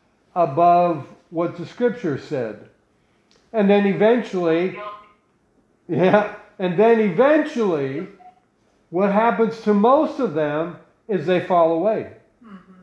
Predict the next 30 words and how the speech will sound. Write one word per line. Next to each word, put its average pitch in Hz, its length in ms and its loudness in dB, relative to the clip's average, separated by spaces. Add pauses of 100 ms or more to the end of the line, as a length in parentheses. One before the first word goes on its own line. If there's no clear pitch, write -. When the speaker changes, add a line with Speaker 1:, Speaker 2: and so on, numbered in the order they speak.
(400)
Speaker 1:
They 175 240 0
turn 208 240 4
away 220 320 4
from 196 260 -6
studying 196 440 -4
the 196 80 -4
word. 202 520 -2 (200)
They 147 160 -4
turn 208 260 4
away 208 260 4
from 202 200 -8
serving 196 480 -4
Yah. 190 480 -4 (320)
They 151 160 -4
turn 208 280 2
away 208 360 4
from, 190 320 -6
and 180 180 -6
they 180 80 -2
begin 190 600 -2
to 160 220 -2
live 180 480 2 (360)
like 156 480 -2
the 147 80 -8
world 147 420 -4
lives. 123 420 -6 (1400)
And 175 220 0
I'm 175 220 2
telling 233 420 2
you, 139 280 -6